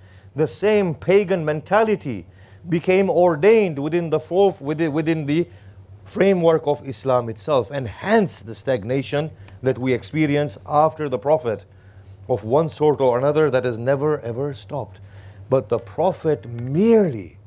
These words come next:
liberated the people, believing full well that it is their own minds, their own intellect. Now we ask a question,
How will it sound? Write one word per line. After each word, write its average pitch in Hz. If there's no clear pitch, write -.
liberated 160
the 127
people, 104
believing 170
full 233
well 165
that 156
it 156
is 160
their 185
own 160
minds, 135
their 147
own 123
intellect. 143
Now 143
we 143
ask 208
a 160
question, 170